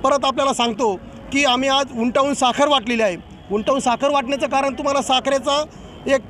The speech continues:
चार सहा महिन्यापूर्वी साखरेचा चांगला प्रचार झालेला होता. साखरेचा, साखर वाटण्याचा हेतू त्यांचा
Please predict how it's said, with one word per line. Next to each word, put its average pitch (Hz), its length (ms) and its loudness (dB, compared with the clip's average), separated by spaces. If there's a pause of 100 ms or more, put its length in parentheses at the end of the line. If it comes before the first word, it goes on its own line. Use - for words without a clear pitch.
चार 269 180 4
सहा 277 180 2
महिन्यापूर्वी 277 540 0
साखरेचा 277 440 0
चांगला 277 300 0
प्रचार 277 380 0
झालेला 247 280 4
होता. 208 300 2 (400)
साखरेचा, 277 760 0 (220)
साखर 277 280 2
वाटण्याचा 294 440 0
हेतू 254 260 0
त्यांचा 320 380 2